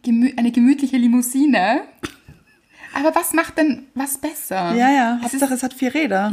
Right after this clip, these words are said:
Speaker 1: Ja, und es ist Geschmackssache. Der eine fährt gerne mit der gemütlichen Limousine, der
Speaker 2: Mhm.
Speaker 1: andere mit dem schnellen Racing-Car.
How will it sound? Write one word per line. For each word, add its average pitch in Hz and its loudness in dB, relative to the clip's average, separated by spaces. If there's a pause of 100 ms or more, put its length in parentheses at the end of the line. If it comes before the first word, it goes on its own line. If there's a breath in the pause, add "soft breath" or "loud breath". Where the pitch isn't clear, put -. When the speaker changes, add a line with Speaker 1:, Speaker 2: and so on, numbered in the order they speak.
Speaker 1:
Ja, 349 -2 (100)
und 349 2
es 302 -2
ist 269 -4
Geschmackssache. 226 -2
Der - -2
eine 254 2
fährt 247 -4
gerne 247 0
mit 247 0
der 202 0 (480 loud breath)
gemütlichen 233 0
Limousine, 254 0
der 240 2
Speaker 2:
Mhm. 240 4
Speaker 1:
andere 226 4
mit 220 -4
dem 208 -4 (280 loud breath)
schnellen 226 -2
Racing-Car. 226 -6